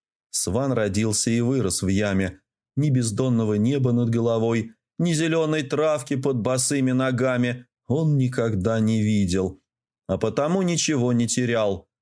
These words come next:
Жизнь на Лоране пять он воспринимает такой, какая она есть.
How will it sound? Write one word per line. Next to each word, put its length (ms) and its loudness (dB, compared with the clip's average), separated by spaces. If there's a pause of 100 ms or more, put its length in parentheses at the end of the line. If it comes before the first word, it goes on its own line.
(480)
Жизнь 460 0
на 140 0
Лоране 460 0
пять 400 -2
он 220 -2
воспринимает 840 -2
такой, 440 -2
какая 680 -2
она 380 0
есть. 560 -2